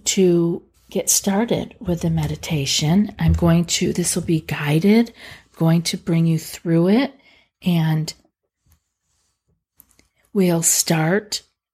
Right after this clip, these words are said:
I will read it and we'll finish.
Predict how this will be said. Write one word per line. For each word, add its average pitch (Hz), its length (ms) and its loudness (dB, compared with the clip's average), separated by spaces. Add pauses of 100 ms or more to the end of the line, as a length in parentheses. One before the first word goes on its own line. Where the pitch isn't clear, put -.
(1200)
I 170 120 0
will 165 320 -2
read 151 220 -2
it 190 280 2 (580)
and 156 260 2
we'll 160 200 0
finish. 160 800 -4